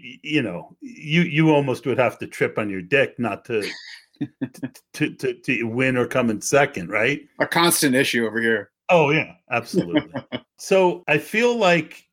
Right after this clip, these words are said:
Speaker 1: there's a huge advantage to having a big tight end, because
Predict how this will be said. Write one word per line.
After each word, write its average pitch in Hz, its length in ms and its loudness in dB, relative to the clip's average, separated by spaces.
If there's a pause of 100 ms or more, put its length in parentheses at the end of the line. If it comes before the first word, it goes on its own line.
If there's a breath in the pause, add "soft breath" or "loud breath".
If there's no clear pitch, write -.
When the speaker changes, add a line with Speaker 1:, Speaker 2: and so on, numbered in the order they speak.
(180)
Speaker 1:
there's 156 300 0
a 117 80 0
huge 185 640 -6
advantage 135 1040 -4
to 107 220 -4
having 123 720 -4 (560)
a 113 80 0
big 127 360 0
tight 117 380 0
end, 127 500 -2 (360 soft breath)
because 120 600 -2